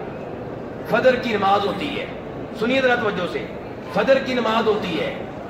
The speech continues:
اب نہ آپ کے پاس پانی ہے اور نہ تیمم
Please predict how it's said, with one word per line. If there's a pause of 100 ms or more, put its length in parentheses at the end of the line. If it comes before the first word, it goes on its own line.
(300)
اب (100)
نہ
آپ
کے
پاس
پانی
ہے (240)
اور
نہ
تیمم